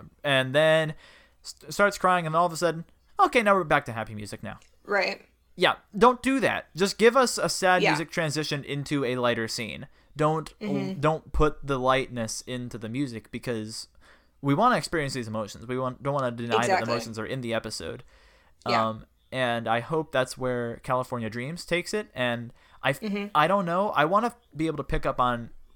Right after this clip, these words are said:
Speaker 1: Abby Geiger's writing style and see how,
Speaker 2: Mm-hmm.
Speaker 1: um, <laughs> I, I mean, I'm calling her Abby. That's what one of the actors called her in the, uh,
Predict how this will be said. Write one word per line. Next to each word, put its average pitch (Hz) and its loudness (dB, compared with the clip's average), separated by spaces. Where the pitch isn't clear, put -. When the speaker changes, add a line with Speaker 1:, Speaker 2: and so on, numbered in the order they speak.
Speaker 1:
Abby 131 -2
Geiger's 120 -2
writing 120 -2
style - -4
and 127 -8
see 127 -8
how, 123 -2
Speaker 2:
Mm-hmm. 214 -10
Speaker 1:
um, 120 2
<laughs> - -6
I, 143 4
I 202 4
mean, 175 2
I'm 156 -4
calling 170 4
her 123 2
Abby. 113 2
That's 131 2
what 170 4
one 165 6
of 156 2
the 135 2
actors 127 2
called 123 -2
her 151 -2
in 135 -6
the, 120 0
uh, 147 6